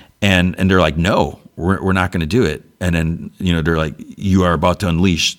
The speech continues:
the first plague if, you know, this is your choice." So all I'll say, and I'm gonna spoil this part. So one of 'em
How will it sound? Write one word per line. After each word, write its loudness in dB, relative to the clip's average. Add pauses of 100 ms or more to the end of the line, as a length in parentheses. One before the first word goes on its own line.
(120)
the -6
first -2
plague -4 (360)
if, -2
you 4
know, 2
this -2
is 0
your -4
choice." 2 (600)
So -2 (300)
all 0
I'll 0
say, 0
and 0
I'm 0
gonna 2
spoil 0
this 0
part. -4
So 0
one -2
of 2
'em 0